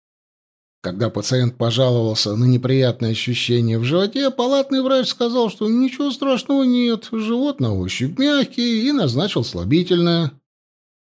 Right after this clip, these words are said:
Слабительное не помогло, даже наоборот, неприятные ощущения переросли в болезненные.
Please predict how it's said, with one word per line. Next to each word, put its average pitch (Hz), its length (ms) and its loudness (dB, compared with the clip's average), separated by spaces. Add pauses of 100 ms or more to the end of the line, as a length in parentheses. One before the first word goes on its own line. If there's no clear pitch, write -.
(420)
Слабительное 208 760 -2
не 240 120 2
помогло, 165 800 4 (380)
даже 143 400 -6
наоборот, 165 680 2 (160)
неприятные 95 680 -4
ощущения 175 680 0
переросли 160 640 2
в 165 100 0
болезненные. 143 880 2